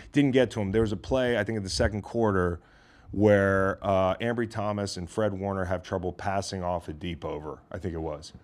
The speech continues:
And if you watch Green Bay, you know that as the play develops, these zones, you're gonna find voids, but you need time. You need time. And I don't think they,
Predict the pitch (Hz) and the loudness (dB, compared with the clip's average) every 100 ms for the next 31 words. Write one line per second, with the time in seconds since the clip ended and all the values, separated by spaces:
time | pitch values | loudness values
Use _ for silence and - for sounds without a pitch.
0 | - _ _ - 110 104 101 92 - 95 | -20 _ _ -2 0 2 0 -4 -4 -2
1 | 101 117 - 104 95 82 80 80 85 _ | 0 0 -2 -6 -4 -4 -4 -4 -8 _
2 | _ - 98 104 107 98 85 90 90 82 | _ -6 -4 0 0 0 -2 -6 -6 -6
3 | 90 - 113 104 110 110 92 87 - _ | -8 -2 0 0 0 2 0 -4 -14 _
4 | - - _ _ - _ - 113 101 107 | -20 -20 _ _ -20 _ -2 0 2 2
5 | 117 117 107 95 82 - 101 101 110 113 | 4 4 2 -2 -6 -8 -4 0 0 2
6 | 113 107 98 110 107 95 82 98 - 104 | 2 2 2 4 4 2 -2 -8 -4 -4
7 | 113 98 - 104 85 71 78 87 101 107 | -4 -4 -6 -4 -4 -6 -10 -14 -4 -2
8 | 110 - 107 98 87 92 92 113 123 110 | -2 -2 0 0 0 -2 0 0 0 -2
9 | 117 110 107 101 95 87 | -4 -2 -2 0 -2 -4